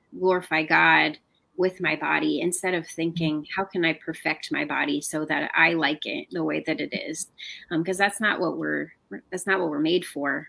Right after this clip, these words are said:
We're meant to glorify him and serve him. And so when we get off track with that and start thinking,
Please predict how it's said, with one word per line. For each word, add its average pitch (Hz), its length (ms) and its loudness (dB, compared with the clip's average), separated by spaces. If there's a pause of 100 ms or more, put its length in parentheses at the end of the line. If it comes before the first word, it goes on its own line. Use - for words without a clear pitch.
(120)
We're 165 120 -2
meant 160 240 -2
to 165 100 -6
glorify 156 520 -2
him 156 340 -2
and 165 140 -2
serve 160 320 -4
him. 156 320 -4 (420)
And 160 140 -2
so 151 240 -4
when 160 200 -2
we 165 100 0
get 165 180 -4
off 156 200 -2
track 165 400 -2
with 160 160 -10
that 151 200 -2
and 156 100 -4
start 151 280 -6
thinking, 160 640 -4